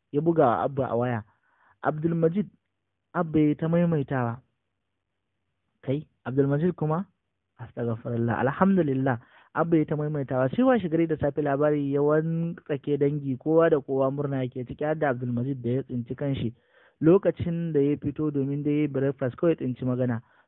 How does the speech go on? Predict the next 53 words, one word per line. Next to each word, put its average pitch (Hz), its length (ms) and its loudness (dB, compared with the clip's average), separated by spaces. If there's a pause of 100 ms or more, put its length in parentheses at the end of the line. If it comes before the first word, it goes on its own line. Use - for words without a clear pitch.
So 160 120 -2
sai 190 160 4
ya 208 120 4
haɗe 185 160 2
fuska 156 340 -4
tare 139 180 0
da 147 100 2
fasa 143 340 -4
cin 151 200 -8
abincin 131 400 -4
ma 131 160 -2
ya 131 120 2
koma 143 300 -2
ya 131 60 0
miƙe 151 280 -4
ya 135 60 -2
koma 135 300 -2
ɗakinsa. 117 460 -2 (440)
Wanka 254 320 4
ya 269 160 4
bar 254 180 2
gidan 240 280 2
yana 285 220 0
isa 170 260 -2
ofis 175 280 0
ya 151 80 0
kunna 160 280 -4
sigari 135 400 0
damuwa 131 380 -2
ya 156 120 2
shiga 123 360 -6
da 135 80 -4
tashin 143 340 -4
hankali. 127 360 -4
Ya 151 60 -6
kira 170 220 0
Nafisa 139 380 -6
ya 135 100 0
fi 131 120 0
a 135 80 2
kirga 131 300 -2
amma 127 240 -2
ba 135 140 2
ta - 120 -12
ɗagawa. 113 400 -4 (440)
Don 151 100 0
haka 196 260 0
ma 143 140 -2
ya 147 80 2
ta 156 100 -12
shan 165 180 -2
sigarin 127 420 0
shi. 107 180 -8